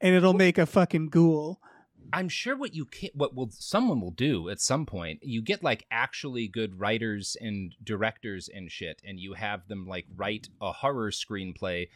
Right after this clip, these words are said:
Speaker 2: that incorporates at time, like, A I generated actors, not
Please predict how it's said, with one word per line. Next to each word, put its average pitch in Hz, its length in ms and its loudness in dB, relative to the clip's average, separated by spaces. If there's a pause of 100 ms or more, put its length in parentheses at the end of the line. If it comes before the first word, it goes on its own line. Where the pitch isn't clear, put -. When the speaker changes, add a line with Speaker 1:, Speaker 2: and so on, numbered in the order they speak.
(220)
Speaker 2:
that 113 220 0
incorporates 127 840 0
at 110 220 -4
time, 107 580 0
like, 98 360 -4
A 110 180 0
I 107 180 0
generated 98 720 -4
actors, 92 680 -6 (280)
not 127 300 0